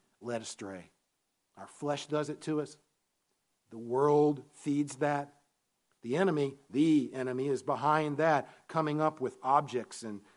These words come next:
and experiences and promises and, and fool's gold all the time because he knows we are so weak and we are so susceptible. So, Father, I pray that you will use passages like Genesis chapter thirty-two to keep our mind,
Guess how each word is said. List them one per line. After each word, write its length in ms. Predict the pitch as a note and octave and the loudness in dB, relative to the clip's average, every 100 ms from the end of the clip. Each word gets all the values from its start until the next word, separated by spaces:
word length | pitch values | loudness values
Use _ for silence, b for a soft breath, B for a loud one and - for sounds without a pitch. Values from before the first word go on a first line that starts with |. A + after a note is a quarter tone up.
| - | -14
and 80 | A2+ | -12
experiences 920 | - - D#3+ D#3+ D#3+ C3+ B2+ G#2+ F#2+ | -12 -6 0 2 2 -2 -6 -10 -10
and 200 | G#2 - | -12 -12
promises 760 | - D#3 D#3 D3 - G#2 G2 G#2+ | -2 2 4 2 -4 -10 -12 -12
and, 160 | G2+ b b | -14 b b
and 140 | B2 | -14
fool's 560 | - F#3+ G3+ F#3+ D#3+ B2 | -4 0 2 2 0 -2
gold 340 | C3+ A2 G2+ | -6 -6 -6
all 240 | A2+ D#3 F3+ | -2 0 0
the 80 | E3+ | -2
time 400 | - D#3 C3 A2 | -2 0 0 -4
because 180 | B2 | -8
he 60 | B2+ | -8
knows 380 | C#3 E3 D3+ - B B | -4 -2 -2 -4 B B
we 140 | D3 | -2
are 80 | B2 | -2
so 380 | A2+ - D3 D3+ | -4 -8 -4 -4
weak 340 | C#3 C3 B2 | -2 -6 -8
and 120 | G#2 A2 | -14 -14
we 80 | |
are 80 | A2 | -14
so 240 | - A#2+ A2+ | -12 -10 -10
susceptible. 680 | G#2+ - A2 - - - _ _ _ _ _ _ _ _ _ | -12 -16 -18 -18 -20 -20 _ _ _ _ _ _ _ _ _
So, 60 | B2+ | -12
Father, 300 | D#3 D#3 D3+ | 0 4 6
I 100 | D3 | 4
pray 300 | - D3 A2+ | 2 -2 -2
that 180 | G#2+ D3+ | -6 -6
you 80 | |
will 120 | D3+ C#3+ | -4 -2
use 380 | C#3 C3 A2+ | -2 -4 -6
passages 580 | - C3+ C#3 D3 A#2 B2+ | -8 -8 -6 -8 -10 -8
like 200 | B2+ A2 | -8 -8
Genesis 440 | A2 A#2 A2+ A2 - | -10 -14 -14 -18 -14
chapter 300 | A#2+ A2 G#2 | -12 -12 -14
thirty-two 540 | A2+ G#2 F#2 F#2+ F2 _ _ _ _ _ _ _ - | -14 -14 -14 -16 -18 _ _ _ _ _ _ _ -18
to 60 | |
keep 260 | - E3+ E3 | -10 -6 0
our 160 | D3+ | 2
mind, 520 | C#3+ C3+ B2 G#2+ G2 | 2 0 -2 -4 -12